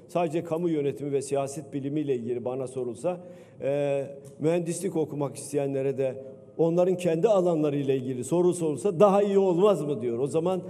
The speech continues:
sınav daha objektif olmaz mı? Şöyle ifade edeyim. İnsanoğlu tekerleği bir milyon yılda buluyor. Bir milyon yılın sonunda tekerleği icat ediyor.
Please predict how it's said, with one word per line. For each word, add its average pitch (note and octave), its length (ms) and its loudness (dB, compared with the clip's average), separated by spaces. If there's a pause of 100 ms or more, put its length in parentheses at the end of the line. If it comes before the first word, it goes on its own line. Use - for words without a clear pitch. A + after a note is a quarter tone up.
(140)
sınav F3+ 360 2
daha E3+ 180 2
objektif C#3+ 480 -4
olmaz B2 400 -2
mı? F#2 120 -10 (1300)
Şöyle E3+ 380 -2
ifade A2 400 -4
edeyim. C#3 240 -8 (960)
İnsanoğlu D3 680 -2
tekerleği C3+ 720 -4 (240)
bir F3 180 -4
milyon C#3+ 360 -4
yılda A#2 360 -4
buluyor. F#2 300 -10 (1300)
Bir D3+ 320 -2
milyon A#2 440 -4
yılın C3+ 300 -2
sonunda A2+ 540 -6 (300)
tekerleği B2+ 560 -6
icat G2+ 240 -10
ediyor. F2+ 340 -18